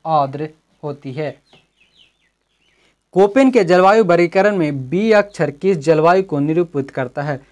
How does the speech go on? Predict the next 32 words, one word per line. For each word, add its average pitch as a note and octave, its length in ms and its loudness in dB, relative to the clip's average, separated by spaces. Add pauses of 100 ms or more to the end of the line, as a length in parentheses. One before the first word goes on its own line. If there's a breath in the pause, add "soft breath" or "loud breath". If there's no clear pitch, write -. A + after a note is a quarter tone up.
(200 soft breath)
बी D#3+ 260 -2
अक्षर G#3+ 340 0
जो G3 120 0
है C#3 300 -4
यह C#3+ 100 -4
शुष्क G3 380 -2
जलवायु D3+ 500 0
से C#3 340 -8 (220 soft breath)
संबंधित D#3 520 -4
है D#3+ 80 0
और C#3+ 180 0
कोपेन G3 500 0
यानी F3 200 0
कि E3 140 -10
कोपेनहेगन F#3 680 0
में E3 160 -2
जो E3 80 -2
एक D#3+ 180 0
जलवायु D3+ 480 0 (280 loud breath)
सम्मेलन F#3+ 420 2
हुई F3 140 2
थी C#3 300 -6 (200 soft breath)
उसमें E3+ 300 -2
शुष्क F#3 400 -4
जलवायु D#3+ 400 0
को D3 200 -6
बी E3 300 -2
अक्षर D#3+ 420 -4
से C#3+ 180 -8
निरूपित C#3+ 720 -6
किया C3+ 220 -6
गया। C3 240 -6